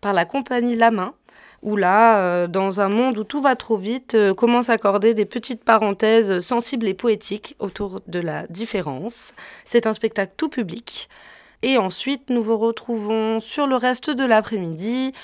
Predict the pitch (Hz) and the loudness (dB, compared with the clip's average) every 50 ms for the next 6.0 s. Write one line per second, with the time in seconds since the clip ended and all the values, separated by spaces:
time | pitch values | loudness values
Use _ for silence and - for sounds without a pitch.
0 | - - - - - - 208 208 208 190 196 277 277 277 269 247 233 240 247 247 | -20 -20 -14 -6 -2 -2 0 0 -2 0 0 2 2 2 2 2 0 0 2 2
1 | 247 240 - 226 226 220 226 220 - 226 220 202 220 214 - - - - 208 208 | 2 2 2 0 0 0 -2 -2 -2 -2 -2 -2 -4 -6 -6 -8 -6 -2 -2 -2
2 | 208 208 - - - - 247 247 240 226 226 - 220 208 214 202 - - 214 - | -2 -2 -6 -2 2 4 4 6 4 4 2 0 -2 -2 -2 -2 -2 -2 -4 -4
3 | - - 190 202 202 190 196 190 - 220 214 196 180 165 165 160 - 196 254 - | -4 -4 -4 -2 0 0 0 2 2 0 0 -2 -2 -4 -6 -2 0 0 0 0
4 | - - - 202 190 196 185 175 170 160 - 226 233 233 226 - - - - - | -2 -6 -6 -4 -4 -4 -2 -2 -2 0 2 4 4 4 4 2 -2 -4 -4 -4
5 | 202 190 196 190 - 202 185 180 190 190 185 185 180 175 170 165 170 - 175 180 | -8 -8 -8 -6 -6 -6 -6 -4 -4 -4 -4 -2 -2 -2 -2 -2 -2 -2 -4 -4